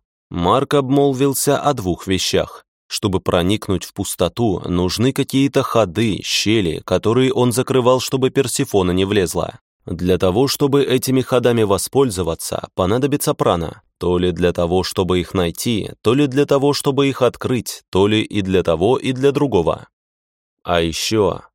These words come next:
Марк, скорее всего, не знал, я видел, как из этой пустоты выбирался Бернард. Как он разорвал пространство прановыми когтями и выбрался из изнанки мироздания,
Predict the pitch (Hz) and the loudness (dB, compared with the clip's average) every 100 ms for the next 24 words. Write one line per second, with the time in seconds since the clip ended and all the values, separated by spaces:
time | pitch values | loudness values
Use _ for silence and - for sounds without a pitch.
0 | - 87 104 - - - 127 127 131 131 | -4 0 0 0 -6 -2 0 2 2 0
1 | - - 120 123 117 87 87 120 107 - | 0 -2 0 2 2 0 0 2 0 -2
2 | - - 82 90 85 82 123 120 139 123 | -8 -8 -2 2 2 2 0 2 0 2
3 | 143 131 - 123 107 131 127 123 - 113 | 0 0 -4 -2 0 2 2 0 -2 -4
4 | - 98 87 - 131 - 117 131 127 90 | 0 0 0 0 0 0 -2 2 2 2
5 | 82 95 90 95 90 - - _ _ _ | 0 -2 -2 0 -2 -4 -12 _ _ _
6 | _ _ - 87 95 92 95 90 110 113 | _ _ -4 -2 0 2 2 2 0 2
7 | 110 87 - 95 90 - 107 110 95 - | 2 0 2 0 0 -2 0 0 -2 -4
8 | 82 - - 95 101 107 101 104 101 - | -6 -6 -2 0 2 2 2 0 0 0
9 | 90 - 123 117 90 80 - 95 85 110 | -2 -2 0 0 0 -6 -4 -2 0 0
10 | 131 139 135 - 139 - 135 127 131 107 | 2 2 2 0 0 0 -2 0 0 2
11 | 90 87 95 92 95 90 92 90 85 78 | 0 0 0 2 2 2 2 0 -2 -6
12 | 85 | -12